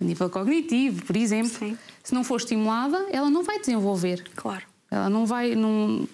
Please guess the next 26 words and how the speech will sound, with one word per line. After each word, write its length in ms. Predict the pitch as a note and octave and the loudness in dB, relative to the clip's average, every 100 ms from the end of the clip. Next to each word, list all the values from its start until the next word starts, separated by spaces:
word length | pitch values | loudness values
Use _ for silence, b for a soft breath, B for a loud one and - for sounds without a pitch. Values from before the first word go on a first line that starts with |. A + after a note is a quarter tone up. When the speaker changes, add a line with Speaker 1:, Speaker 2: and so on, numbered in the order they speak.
| B B B B B - | B B B B B -2
Speaker 1:
não 260 | G#3+ A#3 | 0 2
vai 180 | B3+ F#4 | 0 -2
fazer, 500 | E4+ A3 F#3+ G3 F#3+ | -2 -4 -2 -4 -6
porque 180 | - - | -10 -2
não 80 | C#4 | 0
foi 200 | D#4+ A4+ | 0 -2
estimulada. 500 | A4+ - A3 G#3 G3 | -2 0 0 0 -2
Por 80 | G3 D4+ | -2 -2
Speaker 2:
Claro. 80 | D4 | 0
Speaker 1:
isso 100 | D4+ | -2
é 60 | |
que, 400 | D4 - C4+ A#3 - | -2 0 0 0 0
na 100 | A3 | 2
minha 220 | C4 C#4 | 2 2
opinião, 480 | C4+ B3 B3+ B3 E4 - - _ | 0 2 2 2 0 -4 -18 _
a 80 | A3+ | 0
influência 680 | D4 D4+ D4+ D4+ C#4+ - A#3+ | 0 0 0 2 2 0 0
ambiental 720 | A3 G3+ G3 F#3+ G#3+ B3+ - | 0 2 0 0 -2 -4 -4
é 120 | A#3 A#3+ | -4 2
mais 720 | B3 A#3+ A#3+ A#3+ C#4+ D#4+ D#4 | 4 4 4 4 4 2 2
importante 500 | C4 B3 A#3 B3+ B3 | 0 0 -2 -2 -2
que 120 | - | -2
os 80 | A#3+ | -2
próprios 320 | - A3+ A#3+ | -2 -2 0
genes. 380 | G3+ G3 F#3 - - _ _ - | -2 -4 -6 -8 -14 _ _ -8
Speaker 2:
Pois, 260 | A3+ A#3 | -6 -6